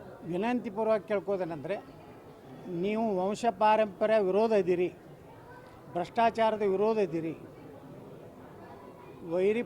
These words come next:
ಪಕ್ಷಗಳ ಜೊತೆಗೆ ಹೊಂದಾಣಿಕೆ ಇದ್ದೀರಿ ಅನ್ನೋಂಥ ನಾಯಕರನ್ನ ತೆಗೆದು ಹಾಕದೇ ಇದ್ದರೆ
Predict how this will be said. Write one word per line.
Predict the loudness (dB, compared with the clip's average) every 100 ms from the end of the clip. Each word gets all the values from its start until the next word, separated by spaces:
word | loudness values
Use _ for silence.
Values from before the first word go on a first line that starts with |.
| -2
ಪಕ್ಷಗಳ | -4 -2 0 0
ಜೊತೆಗೆ | 0 -2 0 2 4 2 -2
ಹೊಂದಾಣಿಕೆ | -2 2 4 2 2 2
ಇದ್ದೀರಿ | 4 2 2
ಅನ್ನೋಂಥ | -2 -4 -2 -2 -2
ನಾಯಕರನ್ನ | -2 -4 -4 -8 -6 -6 -8 -6
ತೆಗೆದು | -4 0 0
ಹಾಕದೇ | 0 -2 -4 -4
ಇದ್ದರೆ | -6 -8